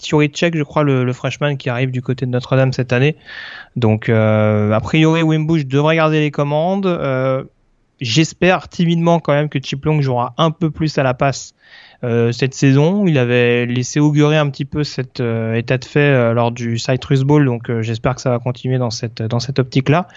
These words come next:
Surtout qu'il a deux très bonnes cibles, euh, à sa disposition, à savoir Chase Claypool et, euh, et Miles Bos-, et Miles Boykin, euh, notamment, qui, euh, qui arrive, euh, euh, du côté de l'Indiana. Euh, au niveau du poste de running back,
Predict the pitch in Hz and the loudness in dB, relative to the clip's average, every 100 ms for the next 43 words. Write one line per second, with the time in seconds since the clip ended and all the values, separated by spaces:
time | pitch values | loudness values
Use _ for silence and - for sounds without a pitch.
0 | - - - - 127 127 131 120 156 - | -20 -20 -8 -2 -2 0 0 2 0 2
1 | 165 156 151 - 165 143 127 123 123 135 | 0 2 0 0 0 2 4 2 0 -4
2 | 131 - 135 131 - 143 127 127 127 - | -6 -6 -4 -4 -4 -4 -2 -4 -4 -2
3 | 135 - 143 139 147 135 - - - - | -6 -2 -4 0 2 2 0 -16 -20 -20
4 | _ 127 120 117 113 113 127 127 123 113 | _ 0 2 2 2 2 0 0 0 0
5 | 135 127 - 131 120 120 135 139 120 120 | -2 -4 -10 -8 -6 -2 0 -2 -4 -4
6 | 131 143 - 208 208 190 135 123 120 123 | -2 -2 -2 -2 -2 -4 -4 -4 -2 -2
7 | 123 165 175 - 127 117 113 110 107 107 | 0 0 0 -4 -2 0 0 2 2 0
8 | - 120 113 127 120 113 104 107 - - | -2 0 2 2 2 2 0 -2 -12 -18
9 | - - 117 127 127 127 135 131 131 123 | -18 -2 2 2 2 2 2 2 4 4
10 | 123 135 175 - - - - - 123 123 | 4 2 0 -6 -20 -20 -14 -2 2 2
11 | 143 165 190 185 190 180 175 170 170 165 | 2 2 2 0 0 2 2 0 -2 -2
12 | 165 165 | -2 -2